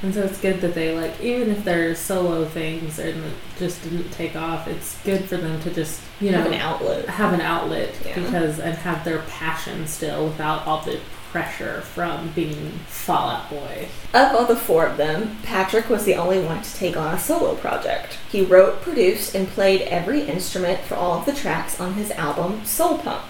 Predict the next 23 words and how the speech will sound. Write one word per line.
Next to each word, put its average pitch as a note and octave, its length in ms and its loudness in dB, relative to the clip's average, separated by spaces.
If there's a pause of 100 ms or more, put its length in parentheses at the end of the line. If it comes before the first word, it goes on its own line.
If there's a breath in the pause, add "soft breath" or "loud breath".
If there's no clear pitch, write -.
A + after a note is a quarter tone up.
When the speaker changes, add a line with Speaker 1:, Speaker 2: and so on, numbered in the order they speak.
(260)
Speaker 2:
So - 140 -2
he E3+ 200 0 (120)
Speaker 1:
Mm-hmm. - 100 0
Speaker 2:
actually F3+ 340 2
went D#3+ 260 -2
and F3+ 120 -2
made D3+ 380 0
a C3+ 140 0
solo - 340 2
album. - 240 -2 (220)
Speaker 1:
Okay, F#3+ 260 4
see, F#3+ 140 2
I F#3+ 140 4
wasn't E3+ 260 4
even D#3+ 100 -2
thinking D#3 300 -2
in D3+ 200 0
that D#3+ 280 0
vein. D#3 260 0
I E3 120 0
was F3 140 4
just, E3+ 160 -2
like, F3+ 120 -2